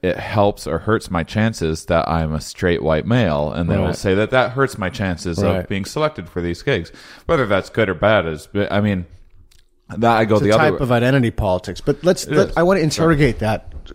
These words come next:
Speaker 2: comment for a minute. So let's test my hypothesis about intersectionality and what
Speaker 1: Okay.
Speaker 2: they call the oppression matrix. Are you
Speaker 1: Yeah, what,
Speaker 2: are
Speaker 1: what are you, when you say the oppression matrix, can
Speaker 2: Okay.
Speaker 1: you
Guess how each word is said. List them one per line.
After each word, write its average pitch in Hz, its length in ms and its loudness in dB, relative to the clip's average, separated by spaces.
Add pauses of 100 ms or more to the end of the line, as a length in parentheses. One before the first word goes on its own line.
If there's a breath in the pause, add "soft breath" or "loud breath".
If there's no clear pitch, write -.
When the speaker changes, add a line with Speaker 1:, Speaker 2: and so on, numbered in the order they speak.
(100)
Speaker 2:
comment 104 340 -2
for - 140 -2
a 107 40 2
minute. 101 260 0 (880 loud breath)
So 123 440 2 (220)
let's 156 260 2
test - 380 0
my 127 220 2
hypothesis 104 720 -2
about 98 220 -2
intersectionality 98 920 0
and 95 120 0
what 95 60 2
Speaker 1:
Okay. 92 100 0
Speaker 2:
they 104 80 0
call 98 260 0
the 98 140 0
oppression 95 440 -2
matrix. - 540 -8 (960 loud breath)
Are 135 160 4
you 135 260 6
Speaker 1:
Yeah, 165 120 6
what, 143 260 6
Speaker 2:
are - 20 -8
Speaker 1:
what 175 180 2
are 190 140 2
you, 175 160 -2 (360)
when 151 120 -4
you 160 80 -2
say 156 180 2
the 123 120 4
oppression 90 420 0
matrix, - 720 -6
can - 120 -4
Speaker 2:
Okay. 98 160 4
Speaker 1:
you 85 160 -4